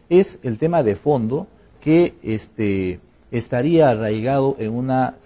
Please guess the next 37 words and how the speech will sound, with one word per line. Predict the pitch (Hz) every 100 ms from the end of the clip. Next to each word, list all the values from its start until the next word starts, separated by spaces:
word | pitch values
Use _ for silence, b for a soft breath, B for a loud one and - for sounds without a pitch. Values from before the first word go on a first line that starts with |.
| -
situación | 101 - 95 - 135 120
de | 123 143 147 - _ _
querer | - 107 127 147 -
sacar | - 107 120 123
provecho | 120 110 110 113 - 131 -
de | 113
diversas | 104 104 123 123 98
formas. | - 104 98 - - b -
¿Y | 156
por | 190
qué | 208
insistimos | 233 165 135 - 170 151
en | 120 135
esto? | 147 - 110
Porque | 117 - 127 b b -
es | 185
una | 214 202
cuestión | 165 - 185
inequitativa, | 165 127 - 110 101 160 143 120 123 - _ -
injusta, | 127 107 180 165 - 123
desventajosa. | 110 110 104 104 - 160 139 95
Si | - 113
es |
que | - 127
yo | 190
estoy | - 165
en | 135
un | 135 127
cargo, | 127 117 98 98 - b b b -
aprovecharme | 120 120 113 117 175 160
de | 160
ese | 156 131
cargo, | 143 135 117
a | 139
diferencia | 120 113 131 160 190 165
del | 123 117
otro, | 180 202 131 127